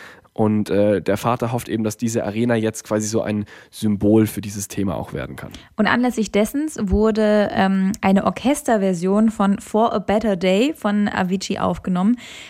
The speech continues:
Speaker 2: Ähm, gesungen hat da so eine vierzehnjährige, den Namen habe ich jetzt gerade nicht mehr, ähm, ganz auf dem Schirm.
Speaker 1: Ella Tiritiello.
Speaker 2: Dazu ist er der Musikredakteur, Leute, jetzt wisst ihr Bescheid.
Speaker 1: <laughs>
Speaker 2: Jedenfalls das, ähm, Or-, diese Orchesterversion. Und, ähm,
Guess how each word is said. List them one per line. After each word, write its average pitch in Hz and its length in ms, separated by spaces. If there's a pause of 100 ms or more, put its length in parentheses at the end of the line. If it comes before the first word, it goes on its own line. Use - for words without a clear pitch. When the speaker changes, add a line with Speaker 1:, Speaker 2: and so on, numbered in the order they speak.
(120)
Speaker 2:
Ähm, 190 400
gesungen 220 380
hat 214 120
da 202 80
so 196 60
eine 196 160
vierzehnjährige, 226 800
den 190 160
Namen 208 260
habe 190 120
ich - 40
jetzt 196 160
gerade 202 220
nicht 196 160
mehr, 190 340
ähm, 185 260
ganz 196 200
auf 208 100
dem 185 100
Schirm. 247 280 (200)
Speaker 1:
Ella 147 520 (140)
Tiritiello. 127 960
Speaker 2:
Dazu 202 320
ist 196 140
er 185 100
der 175 100
Musikredakteur, 269 720
Leute, 247 280
jetzt 208 200
wisst 190 140
ihr 175 60
Bescheid. 180 420 (220)
Speaker 1:
<laughs> - 220
Speaker 2:
Jedenfalls 233 500
das, 208 300
ähm, 196 320 (100)
Or-, 196 160
diese 196 280
Orchesterversion. 240 800 (460)
Und, 220 360
ähm, 208 460